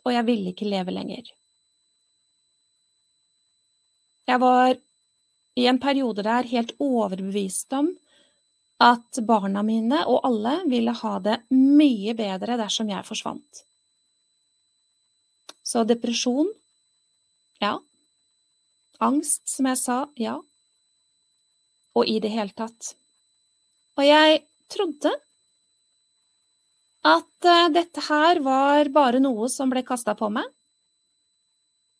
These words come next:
Og jeg kunne ikke forstå hvordan jeg skulle finne veien ut av det. Ja, visst er jeg utdannet blant annet sykepleier. Sykepleierne forsto ingenting.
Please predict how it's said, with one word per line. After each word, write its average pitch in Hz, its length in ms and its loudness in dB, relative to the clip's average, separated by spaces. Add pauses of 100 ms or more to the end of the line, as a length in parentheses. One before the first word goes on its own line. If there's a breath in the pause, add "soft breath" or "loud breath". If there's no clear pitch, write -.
(120)
Og 294 80 8
jeg 311 120 6
kunne 302 220 2
ikke 247 160 -6
forstå - 460 -4 (240)
hvordan 233 260 -2
jeg 226 80 -6
skulle 233 180 -8
finne 226 160 -2
veien 202 320 -4
ut 185 160 -12
av 208 140 -10
det. 262 40 -12 (3500 soft breath)
Ja, 339 120 6
visst 359 320 2
er 254 100 2
jeg 240 220 0
utdannet 220 360 -6
blant 226 200 -4
annet 202 200 -4
sykepleier. - 560 -10 (1700)
Sykepleierne 202 520 -2
forsto - 320 -8
ingenting. 185 360 -10